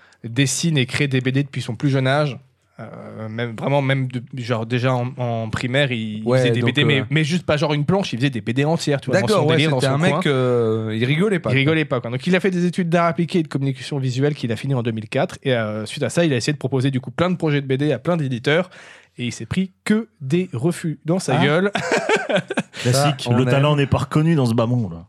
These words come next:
Speaker 1: Il explique, lui, que ça venait aussi probablement du fait qu'il était encore trop jeune, que mine de rien, il avait pas encore trouvé comment peut-être faire entrer son style dans les cases des éditeurs, tu
Speaker 2: Ouais,
Speaker 1: vois,
Speaker 2: d'accord.
Speaker 1: pour qu'ils acceptent, et qu'en fait, juste, il était pas au courant des réalités de ce métier, il savait pas comment s'y prendre pour
Speaker 2: Oui,
Speaker 1: se
Speaker 2: il a,
Speaker 1: vendre,
Speaker 2: il
Speaker 1: en
Speaker 2: avait
Speaker 1: fait,
Speaker 2: son
Speaker 1: quoi.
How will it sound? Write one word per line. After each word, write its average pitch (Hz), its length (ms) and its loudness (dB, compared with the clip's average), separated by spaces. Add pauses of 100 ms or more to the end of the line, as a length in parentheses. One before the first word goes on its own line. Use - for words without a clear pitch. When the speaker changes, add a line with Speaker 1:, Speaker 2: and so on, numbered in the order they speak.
Speaker 1:
Il 165 140 2
explique, - 440 -2
lui, 202 80 2
que - 60 -8
ça 160 100 -2
venait 147 400 2
aussi 175 180 0
probablement 151 400 0
du 165 80 -2
fait 156 140 -2
qu'il 127 160 -6
était 113 120 -4
encore 110 260 -6
trop - 200 -2
jeune, 156 320 0
que 156 120 -6
mine 131 200 -2
de 139 80 0
rien, 139 160 2
il 156 80 2
avait 120 140 2
pas 151 100 -2
encore 139 260 -2
trouvé 156 200 -4
comment 139 200 0
peut-être 160 240 -2
faire 147 280 -2
entrer 165 320 0
son 170 180 -4
style 196 480 -2
dans 160 160 2
les 156 120 2
cases 165 440 2
des 135 220 0
éditeurs, 147 500 0
tu - 160 -6
Speaker 2:
Ouais, 131 80 2
Speaker 1:
vois, 135 220 4
Speaker 2:
d'accord. 120 360 -4
Speaker 1:
pour 123 140 -4
qu'ils 123 180 0
acceptent, 143 380 0
et 123 60 -2
qu'en 120 160 -2
fait, 143 120 -2
juste, 127 200 -8
il 117 40 -4
était 107 140 -6
pas 123 100 0
au 117 60 0
courant 135 300 -2
des 127 80 -2
réalités 117 280 -2
de 127 60 -4
ce - 100 -8
métier, 117 320 -2
il 151 40 2
savait 117 180 -6
pas 127 100 -2
comment 120 200 -6
s'y - 120 -6
prendre 135 220 -2
pour 180 120 2
Speaker 2:
Oui, 233 40 4
Speaker 1:
se 247 60 4
Speaker 2:
il 175 120 4
a, 160 80 6
Speaker 1:
vendre, 170 160 4
Speaker 2:
il 165 60 6
Speaker 1:
en 156 80 6
Speaker 2:
avait 160 120 4
Speaker 1:
fait, 160 80 4
Speaker 2:
son 165 140 -2
Speaker 1:
quoi. 143 40 -2